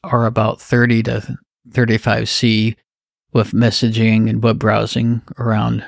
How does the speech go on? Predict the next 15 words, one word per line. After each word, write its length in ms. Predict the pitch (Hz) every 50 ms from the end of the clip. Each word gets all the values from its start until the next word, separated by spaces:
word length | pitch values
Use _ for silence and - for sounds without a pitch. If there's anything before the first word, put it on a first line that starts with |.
| -
forty 420 | - - - 120 113 110 107 110 107
to 100 | 107 107
forty-five. 880 | - - 117 113 110 104 104 - - 113 113 113 120 123 131 135 - - _ _ _ _
The 100 | - 123
temps 340 | - - 151 165 170 - -
during 300 | - 135 123 120 113 110
YouTube 440 | 117 123 131 - - 127 117 110 -
playback 600 | - - 131 135 139 127 117 107 110 110 - -
was 260 | 113 110 107 110 -
consistently 840 | - - 120 113 - - - 123 113 - - - 123 - 117 120 117
around 340 | 113 113 113 110 110 110 -
forty-five 800 | - - 123 117 110 110 113 104 - - 110 110 110 110 113 -
to 100 | 113 107
fifty-six 640 | - - 104 - - 98 - - - - - -
C, 380 | - - - 104 104 110 113